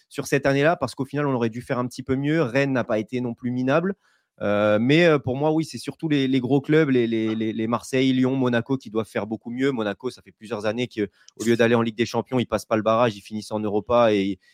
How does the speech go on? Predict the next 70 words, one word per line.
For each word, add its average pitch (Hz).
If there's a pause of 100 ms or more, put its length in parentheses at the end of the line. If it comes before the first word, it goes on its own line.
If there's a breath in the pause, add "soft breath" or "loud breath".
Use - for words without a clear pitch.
(120)
et 104
puis 104
derrière, 110
ils 110
font 110
rien. 143 (380)
Donc, 110
euh, 120
c'est 131
surtout 156
ça. 196
Mais, 151
euh, 135 (260)
oui, 139
évidemment, 120
par 113
rapport 104
à 107
la 107
Super 107
League, 127
toujours 104
contre. 170
Et 104
pour 101
moi, 123
euh, 110 (260)
il 107
faut 123
juste 143
qu'on, 131
qu'on, 123
qu'on 123
développe 120
mieux 139
nos, 117
nos, 113
nos 117
grands 110
clubs. 151 (280)
Et 101
je 104
pense 120
surtout 135
à, 107 (100)
aux 113
dirigeants. 117
Il 123
y 104
a 92
énormément 120
de 107
dirigeants 104
qui 110
n'ont 95
rien 110
à 110
faire 110
dans, 101
dans 98
les 104
grands 101
clubs 117
et 101
qui 98
sont 104
là 107
juste -
par 98
piston. 117